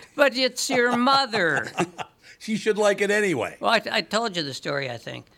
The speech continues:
Speaker 1: about the time my mother came to see my handicapping show at the track.
Speaker 2: Oh, really?
Speaker 1: So, yeah, so my, my mother liked, she,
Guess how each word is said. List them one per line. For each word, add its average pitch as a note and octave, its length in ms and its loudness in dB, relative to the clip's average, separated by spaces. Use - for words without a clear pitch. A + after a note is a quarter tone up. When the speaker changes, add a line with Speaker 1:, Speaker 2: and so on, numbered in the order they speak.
Speaker 1:
about C3+ 360 -2
the - 80 -18
time C#3 240 -4
my B2 180 -6
mother B2+ 540 -4
came B2+ 240 -6
to A#2 80 -8
see C3+ 200 -2
my A#2+ 240 -6
handicapping B2 760 -4
show B2 240 -2
at B2 100 -10
the B2+ 80 -16
track. B2 480 -6
Speaker 2:
Oh, D3+ 320 -2
really? A#2 520 2
Speaker 1:
So, E3 200 2
yeah, D#3 360 2
so D#3 220 -2
my, C#3 260 0
my C3+ 180 -2
mother D#3 480 0
liked, C#3 260 0
she, A3+ 220 -8